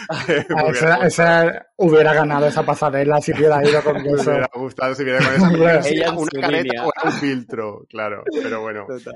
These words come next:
Speaker 2: Era una,
Speaker 1: Eh,
Speaker 2: era una careta, lo he explicado. Ella iba a salir con su cara de Jesucristo, de Jesucristo a lo Arantxa, claro,
Speaker 3: Sí.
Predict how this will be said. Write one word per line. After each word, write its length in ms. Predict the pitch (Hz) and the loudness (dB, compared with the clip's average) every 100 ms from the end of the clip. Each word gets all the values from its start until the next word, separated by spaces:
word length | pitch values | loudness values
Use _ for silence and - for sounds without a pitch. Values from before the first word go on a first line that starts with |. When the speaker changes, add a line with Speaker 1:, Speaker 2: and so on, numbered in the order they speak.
| - | -2
Speaker 2:
Era 220 | 170 180 | 2 4
una, 160 | 190 190 | 4 4
Speaker 1:
Eh, 60 | - | 4
Speaker 2:
era 160 | 170 180 | 2 4
una 160 | 190 180 | 2 2
careta, 380 | 170 160 160 | 4 4 4
lo 80 | 151 | 4
he 20 | |
explicado. 540 | 151 175 156 151 151 139 | 4 0 0 2 2 2
Ella 220 | 156 165 | 2 2
iba 180 | 170 165 | 2 0
a 40 | |
salir 420 | 165 165 165 170 139 | 0 0 2 0 0
con 180 | 139 | -6
su 140 | 139 123 | -6 -4
cara 240 | 139 151 | 0 2
de 80 | 156 | 2
Jesucristo, 960 | 165 - 117 175 190 - - 165 190 156 | 0 -4 -2 0 0 0 0 2 0 -2
de 140 | 147 | -2
Jesucristo 640 | 143 - 120 143 147 - 151 | -2 -8 -6 -2 -2 0 0
a 80 | 156 | 2
lo 120 | 151 | 2
Arantxa, 480 | 151 160 170 160 147 | 2 0 -4 -4 -2
claro, 320 | 147 156 165 | -2 -2 -2
Speaker 3:
Sí. 100 | 101 | -6